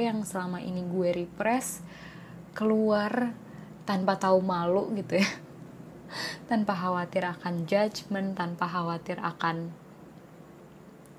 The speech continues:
apapun itu, akhirnya gue nangis gitu. <laughs> Gue nangis tiga jam sampai subuh.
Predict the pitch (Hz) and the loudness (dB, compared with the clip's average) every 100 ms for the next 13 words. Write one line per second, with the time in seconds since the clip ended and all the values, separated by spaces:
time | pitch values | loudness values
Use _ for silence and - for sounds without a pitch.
0 | - - 196 196 180 185 180 233 208 220 | -10 -4 -2 -2 -4 -6 -2 -2 0 2
1 | 214 220 220 202 233 226 190 - - - | 4 4 2 2 2 2 -2 -4 -6 -8
2 | - 196 202 190 208 - 185 180 180 165 | -4 -2 -2 0 -2 -2 0 4 4 4
3 | 190 190 208 - - - - - - - | 4 4 0 -4 -16 -16 -18 -20 -14 -4
4 | 180 180 170 214 185 220 | -2 0 2 2 6 4